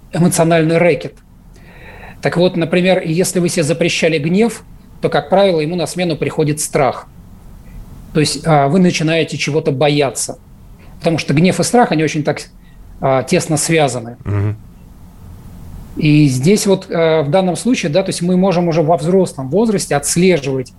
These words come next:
Speaker 1: у себя вот то, что мы подавляем, и научиться это трансформировать. И на самом деле ведь нужно же научиться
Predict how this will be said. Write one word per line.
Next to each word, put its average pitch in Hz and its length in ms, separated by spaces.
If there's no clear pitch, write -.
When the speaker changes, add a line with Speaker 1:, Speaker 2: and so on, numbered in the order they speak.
Speaker 1:
у 170 80
себя 160 300
вот 151 300
то, 175 120
что - 160
мы 147 100
подавляем, 160 800
и 156 80
научиться 156 480
это 180 140
трансформировать. 160 920
И 165 340
на 147 140
самом 196 320
деле 190 180
ведь 180 180
нужно 180 280
же 160 100
научиться 175 720